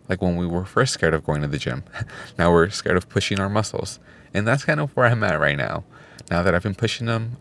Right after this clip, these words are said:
I'm feeling kinda sore. But it's worth it. And I'm actually looking forward to going to the gym tomorrow. <laughs> All right, guys. Well, that'll wrap up this episode of Daily Jesus. Thank you guys for tuning in. If you guys wanna stay connected, you can visit me on Facebook at World of Jesus,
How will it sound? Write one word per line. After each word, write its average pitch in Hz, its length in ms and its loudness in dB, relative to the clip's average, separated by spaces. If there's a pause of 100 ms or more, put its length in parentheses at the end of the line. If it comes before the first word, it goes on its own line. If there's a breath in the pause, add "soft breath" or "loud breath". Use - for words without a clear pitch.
I'm 98 200 -2
feeling 120 320 -4
kinda 127 260 -2
sore. 123 380 -2 (440 soft breath)
But 85 320 2 (140)
it's 92 200 -2
worth 101 240 0
it. - 160 -10 (100)
And 82 380 -4 (300 loud breath)
I'm 85 160 0
actually 98 240 -2
looking 98 200 -4
forward 101 220 2
to 101 60 2
going 101 160 -2
to 117 60 0
the 98 80 0
gym 110 200 -4
tomorrow. - 380 -8 (560 loud breath)
<laughs> - 40 -16
All - 120 -8 (440 loud breath)
right, 80 180 0
guys. - 300 -4 (100)
Well, 95 280 4 (120)
that'll 127 200 0
wrap 110 180 0
up 101 80 0
this 104 140 -4
episode 98 320 -2
of 92 200 0 (380 loud breath)
Daily 90 200 2
Jesus. 95 440 -6 (160)
Thank 101 140 0
you 107 60 -10
guys 101 160 0
for 92 100 -2
tuning 101 320 -2
in. 123 320 -6
If 98 120 2
you 95 60 4
guys 101 120 2
wanna 107 100 -4
stay 104 140 -6
connected, 90 500 -2
you 92 80 -8
can 98 140 -6
visit 120 180 -2
me 117 100 -4
on 98 100 -2
Facebook 82 440 -6
at 85 140 0
World 82 280 -2
of 82 200 -4
Jesus, 90 400 -8